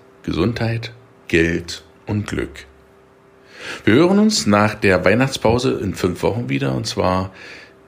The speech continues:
am Mittwoch, natürlich immer mittwochs, am zwanzigsten Januar zweitausendeinundzwanzig.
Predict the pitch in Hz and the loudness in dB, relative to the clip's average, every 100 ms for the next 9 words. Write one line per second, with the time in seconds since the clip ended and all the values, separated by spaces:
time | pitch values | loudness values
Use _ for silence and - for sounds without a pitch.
0 | - _ - 80 80 78 - - - _ | -20 _ -4 -2 0 -4 -10 -20 -20 _
1 | _ _ - _ _ - 156 - 160 180 | _ _ -20 _ _ -2 0 0 0 -2
2 | - - - - 107 104 - 98 92 95 | -8 -12 -4 0 0 -2 -2 -2 0 -2
3 | 98 95 - - - - - - 92 80 | 0 0 -2 -6 -10 -20 -20 -18 -12 -6
4 | - - 104 113 117 110 - 110 98 90 | -2 0 0 0 -2 -2 0 2 2 2
5 | 95 90 90 90 - - - - 131 131 | 2 2 0 -2 -2 2 2 2 -2 -2
6 | 131 - - _ _ _ _ _ - _ | -4 -8 -20 _ _ _ _ _ -20 _
7 | - 87 98 110 - 78 87 - 156 - | -4 -2 0 -2 -4 -6 -6 -8 -10 -14